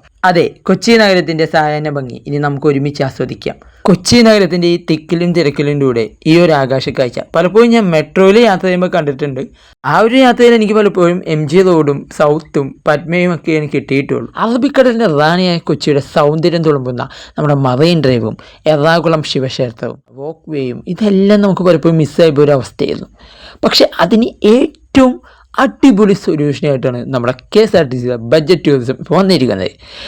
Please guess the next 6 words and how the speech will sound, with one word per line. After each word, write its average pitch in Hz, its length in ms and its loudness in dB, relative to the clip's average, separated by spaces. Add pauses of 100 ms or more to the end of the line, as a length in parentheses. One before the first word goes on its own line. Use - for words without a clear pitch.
(300)
ഇനി 311 280 6
നമുക്ക് 151 400 -2
സായാഹ്നങ്ങളിൽ, 160 840 -2 (360)
നമ്മുടെ 147 280 -4 (160)
ഒഴിവ് 160 320 0
നേരങ്ങളിൽ 151 580 -6